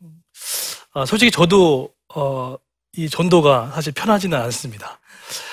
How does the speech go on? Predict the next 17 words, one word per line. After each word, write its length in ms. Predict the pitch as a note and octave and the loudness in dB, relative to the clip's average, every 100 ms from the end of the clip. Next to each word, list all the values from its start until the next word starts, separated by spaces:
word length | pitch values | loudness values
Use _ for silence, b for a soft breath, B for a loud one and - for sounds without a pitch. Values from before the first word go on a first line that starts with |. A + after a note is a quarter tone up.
| B B | B B
아, 120 | C3+ | 0
저보고 400 | C#3 E3+ G3 F#3 | 4 6 6 6
만약에 280 | D#3+ D#3 D3 | 4 4 2
양육이나 920 | A#2 C#3 D#3+ E3 D3+ C3+ C#3+ A#2 G#2 _ _ _ B B | 0 -2 -2 0 2 4 2 0 -6 _ _ _ B B
훈련을 580 | - C4+ C#4+ C4+ A#3+ G3+ | -2 4 4 4 2 2
하라면은, 680 | F#3 D#3+ D3 C#3+ D3 C#3 B2 b b b b b | 2 0 -2 -4 -4 -6 -12 b b b b b
어, 80 | - | -10
그래도 160 | B2+ C3+ | -8 -8
부족하지만 600 | - E3 E3 E3 D3 D3 | -2 0 2 0 0 -2
열심히 360 | B2 A2 F#3 E3+ | 0 -2 0 0
할 80 | D3+ | 0
자신이 360 | B2 A#2 C#3 | -2 -6 -4
있는데, 640 | C#3+ A#2 A2+ D3 C#3+ A2 - B B B B B B B - | -6 -8 -6 -2 -2 -6 -16 B B B B B B B 0
아, 160 | D#3 | 4
이 60 | D#3+ | 4
복음 380 | - E3 G#3 G3 | 2 2 2 -2
전도는 680 | D3 C#3 C#3 G3+ C#3+ B2 | -4 -4 -2 -4 -6 -10